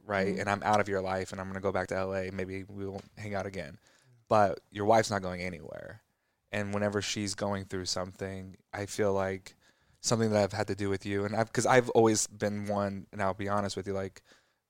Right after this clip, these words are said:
Speaker 1: back, uh, just even in past relationships, it's like, no, you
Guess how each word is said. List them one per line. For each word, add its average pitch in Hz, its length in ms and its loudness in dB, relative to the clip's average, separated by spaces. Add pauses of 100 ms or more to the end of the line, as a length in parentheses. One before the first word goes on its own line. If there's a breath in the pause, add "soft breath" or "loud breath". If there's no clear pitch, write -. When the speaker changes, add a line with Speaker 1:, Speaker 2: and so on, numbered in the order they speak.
Speaker 1:
back, 98 400 4 (260)
uh, - 120 -16
just 107 260 -4
even 117 220 -2
in 101 80 -2
past 107 300 4
relationships, 101 520 0
it's 98 100 -2
like, 95 260 -2
no, 98 400 0 (440 soft breath)
you 135 640 4